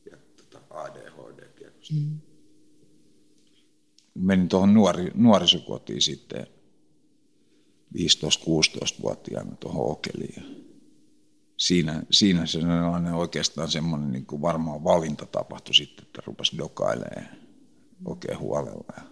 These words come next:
Speaker 1: vähän pössyttelee ja järjestelee sitten
Speaker 2: Mm.
Speaker 1: asioita.
Speaker 2: Vituttaako sua ikinä, että jutut on mennyt silleen?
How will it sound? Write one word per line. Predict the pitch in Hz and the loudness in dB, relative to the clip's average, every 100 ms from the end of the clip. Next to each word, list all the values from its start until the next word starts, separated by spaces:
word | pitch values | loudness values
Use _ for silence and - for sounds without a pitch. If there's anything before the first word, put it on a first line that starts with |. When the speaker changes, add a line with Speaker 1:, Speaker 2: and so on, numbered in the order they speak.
| - _ _ _ - _ _ _ - _ - | -20 _ _ _ -20 _ _ _ -20 _ -8
Speaker 1:
vähän | 80 76 | -4 -4
pössyttelee | - - - - - - - - - - | -4 2 2 2 -6 -8 -6 -4 -6 -4
ja | |
järjestelee | - - - - - - - | -4 -2 -4 -4 -8 -4 4
sitten | - 175 170 | 4 4 -6
Speaker 2:
Mm. | 170 180 | -10 -12
Speaker 1:
asioita. | - - - - - - - - - _ _ _ _ _ _ _ _ _ _ - - | -4 -2 -2 -6 -18 -20 -20 -20 -20 _ _ _ _ _ _ _ _ _ _ -18 -4
Speaker 2:
Vituttaako | 165 165 - 123 | 0 2 2 -2
sua | - 120 | 0 -2
ikinä, | 127 131 - - | -2 -4 -6 -6
että | - - | -8 -10
jutut | - - | -10 -10
on | 143 | -6
mennyt | 143 135 143 | -4 -4 -4
silleen? | - - 107 139 | -8 -8 -12 -12